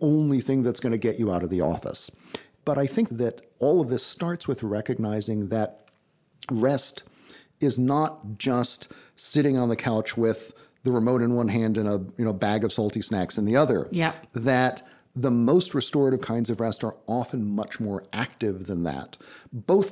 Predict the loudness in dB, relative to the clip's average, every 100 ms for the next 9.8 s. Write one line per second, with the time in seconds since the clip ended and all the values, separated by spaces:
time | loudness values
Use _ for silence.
0 | 0 2 4 2 -4 -4 -2 -2 -6 -2
1 | 2 4 2 0 -2 0 2 2 2 2
2 | 4 2 4 0 -2 -10 -2 -2 2 2
3 | 4 2 2 -2 -2 0 2 0 -2 -10
4 | -20 _ _ _ _ _ _ -4 2 2
5 | 2 2 0 2 2 0 -2 -10 -8 -2
6 | 0 0 -4 _ _ -6 0 0 0 -2
7 | -2 -4 -8 -10 -4 -4 -4 -6 -8 -8
8 | -14 -10 -12 -12 -6 -2 0 0 0 -4
9 | -4 -8 -8 -6 -6 -8 -12